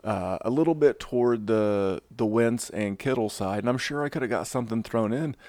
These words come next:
But the thing of it is, I had no problem trading Wentz. I actually moved Wentz later in the day in a different deal.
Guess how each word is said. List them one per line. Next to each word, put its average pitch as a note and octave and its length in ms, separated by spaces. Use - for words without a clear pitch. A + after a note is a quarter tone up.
But C3 140
the B2+ 60
thing F3 220
of D3 120
it A2+ 80
is, D#3+ 180
I F2+ 200
had D3 180
no B2 140
problem B2+ 460
trading G2+ 360
Wentz. A#2 280
I F#2+ 80
actually A2 280
moved A2 300
Wentz A2+ 380
later A2 400
in G#2+ 100
the G#2 80
day A2 280
in G#2+ 60
a G2+ 60
different G2+ 500
deal. A#2+ 440